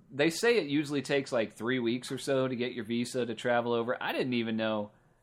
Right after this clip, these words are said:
Well, no, I guess I did know that you need that sort of thing. It, it, the weird thing about, uh,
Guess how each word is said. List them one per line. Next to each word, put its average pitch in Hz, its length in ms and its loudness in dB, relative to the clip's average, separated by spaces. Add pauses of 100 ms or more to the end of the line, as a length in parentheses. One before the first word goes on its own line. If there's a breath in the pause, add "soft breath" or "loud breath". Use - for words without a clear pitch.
(160)
Well, 135 200 6
no, 131 220 4
I 131 140 2
guess 170 200 0
I 110 100 2
did 110 260 -2
know 101 160 -2
that 95 180 -4
you 107 80 -2
need 104 220 -4
that 98 180 -6
sort 104 220 -6
of 95 60 -10
thing. 104 180 -4
It, 107 200 -8
it, 120 120 -10 (580)
the 139 80 -2
weird 180 380 4
thing 180 160 2
about, 131 440 4
uh, 104 340 0